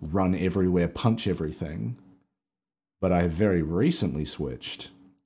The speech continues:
to Heart of Inmost Light, which basically is use one ability, the other two get empowered and charge faster,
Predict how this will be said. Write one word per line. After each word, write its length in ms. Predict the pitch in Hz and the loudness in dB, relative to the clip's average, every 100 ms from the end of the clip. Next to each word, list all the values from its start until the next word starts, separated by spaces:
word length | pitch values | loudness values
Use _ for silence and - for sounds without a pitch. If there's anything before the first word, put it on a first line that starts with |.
| _ | _
to 100 | - | -6
Heart 320 | 87 - 87 | -4 0 2
of 100 | 82 | 4
Inmost 400 | 87 85 73 69 78 | 2 2 0 -4 -4
Light, 360 | 82 78 71 - - - _ _ _ _ _ _ | -2 -2 -4 -10 -20 -20 _ _ _ _ _ _
which 340 | - 85 - - | 0 0 0 -2
basically 600 | 85 78 90 87 80 78 - | 0 2 0 0 2 2 0
is 280 | 82 76 90 | 0 0 0
use 320 | 92 101 92 | 2 2 0
one 180 | 92 90 | 0 0
ability, 680 | 73 87 85 78 76 76 - - _ _ _ - | 0 0 2 2 0 -2 -8 -20 _ _ _ -2
the 180 | 95 | -2
other 220 | - 92 90 | 0 0 0
two 440 | - - 95 85 | -2 0 2 2
get 200 | 82 85 | 2 0
empowered 720 | - 85 82 - 87 82 78 76 | 0 -4 -4 -4 0 0 -2 -4
and 200 | 76 76 | -8 -6
charge 340 | - 90 90 | -2 -2 -2
faster, 600 | - 78 76 - 73 73 | -4 -6 -6 -6 -6 -6